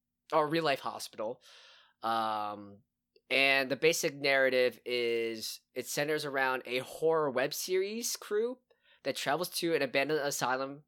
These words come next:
for a live broadcast in order to garner views and publicity. Um, and apparently this film was a massive su-, success. Um,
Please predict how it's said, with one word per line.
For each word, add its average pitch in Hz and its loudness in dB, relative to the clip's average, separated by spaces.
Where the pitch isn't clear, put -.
for - -8
a 120 -2
live 123 0
broadcast 123 -4
in 123 -8
order 127 0
to 123 -2
garner 123 -2
views 117 -6
and - -14
publicity. 160 -6
Um, 110 -2
and 147 4
apparently 240 2
this 196 0
film 175 2
was 135 0
a 117 -4
massive 120 -4
su-, - -12
success. 127 -6
Um, 113 0